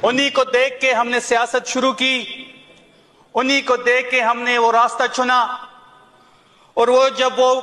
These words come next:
पहले कहते थे कि जब वो अमन की बात करते थे, आज से कोई साल पहले, दो साल पहले, नौ मई से पहले,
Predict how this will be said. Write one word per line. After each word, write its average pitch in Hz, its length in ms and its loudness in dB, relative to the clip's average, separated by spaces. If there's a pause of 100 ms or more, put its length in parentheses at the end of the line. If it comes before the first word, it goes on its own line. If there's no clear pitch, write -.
(180)
पहले 285 360 2 (140)
कहते 262 360 -2
थे 254 280 0
कि 254 140 -6
जब 226 200 -4
वो 240 100 2
अमन 240 300 0
की 247 140 -6
बात 226 320 0
करते 247 260 0
थे, 240 160 0
आज 226 280 2
से 247 120 -6
कोई 240 200 -4
साल 240 320 2
पहले, 240 380 0
दो 233 200 2
साल 233 240 0
पहले, 233 260 -2
नौ 233 180 0
मई 240 200 -2
से 233 160 -2
पहले, 233 340 0